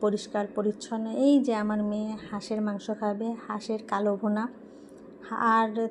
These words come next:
তিনটা মিলাই একটু তো ভালো মন্দ হতেই পারে, তো তিনটা মিলাই আমার কাছে হাঁসের মাংসটাই অনেক, অনেক, অনেক ভাল লাগছে। আর এই যে আমার ফেভারিট কাঁকড়া,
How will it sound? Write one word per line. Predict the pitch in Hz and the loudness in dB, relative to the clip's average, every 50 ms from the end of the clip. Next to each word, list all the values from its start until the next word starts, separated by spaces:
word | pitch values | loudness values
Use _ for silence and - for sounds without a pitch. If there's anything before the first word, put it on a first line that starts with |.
| - - | 0 4
তিনটা | 302 330 339 339 339 330 311 | 8 8 8 8 10 10 10
মিলাই | 294 294 285 269 247 233 | 10 12 12 10 10 8
একটু | 220 214 - - - 233 | 6 0 -4 0 2 2
তো | 226 233 285 285 | 4 6 6 6
ভালো | 240 233 226 226 226 | 8 8 4 4 4
মন্দ | 226 233 233 233 233 226 | 4 4 4 4 4 4
হতেই | 220 226 214 214 - 214 214 | 4 2 0 0 0 0 0
পারে, | 214 214 202 196 196 208 214 220 214 214 | 2 2 0 0 0 0 -4 -4 -6 -6
তো | - 214 214 - | -6 -6 -6 -2
তিনটা | - 247 254 254 247 254 247 | 0 4 4 4 4 2 2
মিলাই | 240 233 226 220 220 214 214 | 2 2 2 2 0 0 0
আমার | 208 202 208 208 - | 0 -2 -2 -4 -4
কাছে | - 208 208 - 220 214 208 208 - | -6 -6 -6 -4 -4 -4 -4 -4 -4
হাঁসের | - 208 202 - 220 220 | -6 -6 -4 -4 -4 -4
মাংসটাই | 214 208 208 202 - 226 214 - 214 208 202 - - | -4 -4 -6 -6 -8 -10 -6 -4 -2 -2 -2 -4 -4
অনেক, | - - 220 226 233 233 240 233 220 214 220 - | -4 -2 0 0 2 2 2 0 -2 -2 -4 -6
অনেক, | - - 220 220 214 214 214 - | -4 -4 -4 -2 -4 -4 -2 -2
অনেক | 214 220 220 214 208 - - - - - - - - - - - - - - - - - - - | -2 -2 -2 -4 -6 -8 -10 -16 -20 -20 -20 -18 -18 -18 -18 -18 -18 -18 -18 -18 -18 -20 -18 -6
ভাল | - 202 202 | -4 0 0
লাগছে। | 202 202 202 196 - - - - 196 202 | 0 0 0 -2 -4 -8 -10 -8 -8 -8
আর | 220 233 240 240 240 | -8 -8 -8 -8 -2
এই | 262 262 277 285 285 | 4 6 8 8 8
যে | 262 - 247 226 | 8 8 6 6
আমার | 214 214 214 208 208 202 202 | 4 4 2 2 2 2 0
ফেভারিট | 202 - - 202 202 202 196 196 196 202 202 - - - | 0 0 0 0 2 2 2 2 0 -4 -6 -10 -6 -2
কাঁকড়া, | 196 196 190 - - 196 190 196 202 226 | -2 -2 -2 -2 -2 -2 -2 -2 -2 -4